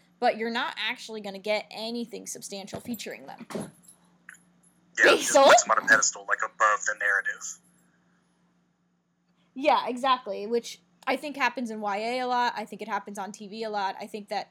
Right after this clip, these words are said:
Speaker 1: it's an issue that I think a lot of white writers really need to be mindful of, myself included as a content creator. You wanna create good representation, but if your good representation is not interested in,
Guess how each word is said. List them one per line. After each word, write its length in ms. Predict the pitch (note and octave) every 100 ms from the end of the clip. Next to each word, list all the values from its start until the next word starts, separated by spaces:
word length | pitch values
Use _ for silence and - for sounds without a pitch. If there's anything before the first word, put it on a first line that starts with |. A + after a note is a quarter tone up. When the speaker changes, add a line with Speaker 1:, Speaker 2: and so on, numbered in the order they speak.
| -
Speaker 1:
it's 280 | A3 A3 -
an 120 | A3+
issue 300 | A3+ - G#3+
that 140 | G#3
I 40 | A3
think 160 | G#3
a 60 | G#3
lot 140 | G#3
of 40 | A3+
white 240 | G3 G3+
writers 540 | G3+ G3+ G3+ G3 G3 -
really 300 | A#3 D#4 E4+
need 140 | C4 A3+
to 60 |
be 80 | G#3
mindful 420 | G#3+ G#3+ A#3 G3+
of, 220 | G3 G3+
myself 380 | B3+ C4+ B4 C5
included 420 | A3+ D4 G4 C#4
as 120 | G#3+ F#3+
a 40 |
content 400 | - A3 A3+ -
creator. 480 | A3 G3 F#3 G3 - _ _ _ _ _ _
You 200 | A#3 B3+
wanna 240 | B3 C4 C4
create 360 | C4 B3+ G#3+
good 140 | B3 A3
representation, 800 | A3 A3 G#3 G3+ D4 D4+ A#3+ A3
but 100 | G#3+
if 120 | G#3+
your 80 | G#3
good 200 | G#3 B3
representation 840 | A#3+ A#3 G#3+ G3+ B3 B3 A#3+ G#3+
is 160 | G3+ G3
not 180 | G#3 A3
interested 420 | A3 A#3+ A#3+ A3 G3+
in, 160 | G3+